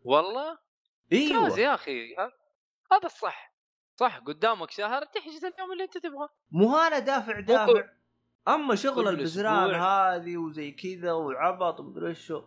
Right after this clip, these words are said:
Speaker 1: كل أسبوع ي-، يفكوا شيء جديد. ولما يفكوا ي-، ي-، يتقفل في، في نفس اليوم.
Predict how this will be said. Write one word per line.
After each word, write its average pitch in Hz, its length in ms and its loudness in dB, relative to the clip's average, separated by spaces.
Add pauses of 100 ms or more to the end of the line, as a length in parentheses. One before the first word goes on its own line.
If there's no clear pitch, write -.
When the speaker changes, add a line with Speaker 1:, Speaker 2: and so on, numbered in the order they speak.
(120)
Speaker 1:
كل 151 380 0
أسبوع 170 920 0
ي-، 135 360 -4
يفكوا 151 400 -4
شيء 139 180 0
جديد. 107 320 -8 (100)
ولما 127 460 -8
يفكوا 190 840 0 (160)
ي-، 131 420 -8
ي-، 147 280 -6
يتقفل 131 640 -2
في، 120 180 -20 (260)
في - 60 -14
نفس 156 240 -2
اليوم. 110 260 0